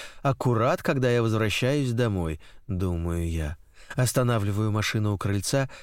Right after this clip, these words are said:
и замечаю, что рад видеть во дворе Аслика.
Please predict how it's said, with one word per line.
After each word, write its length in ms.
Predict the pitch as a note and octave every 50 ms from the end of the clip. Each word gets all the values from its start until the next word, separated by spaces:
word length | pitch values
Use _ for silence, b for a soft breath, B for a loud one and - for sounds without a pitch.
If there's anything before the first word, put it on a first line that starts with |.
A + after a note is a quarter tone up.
| B B B
и 60 | -
замечаю, 720 | A2+ G#2 B2 A#2+ A#2+ A#2 - - C3+ C3+ B2+ A2 E2+ E2 b b b b b b b b -
что 260 | - - - C3+ B2
рад 280 | B2 B2+ A#2+ G2+ -
видеть 320 | G2+ A2 A2+ G2 G2 F2+ -
во 100 | F#2+ F#2
дворе 380 | F#2 F#2+ F#2+ G2 G#2 G#2 A2 - -
Аслика. 680 | - G2+ F#2+ - - - D#2+ D#2+ - - - D2+ F2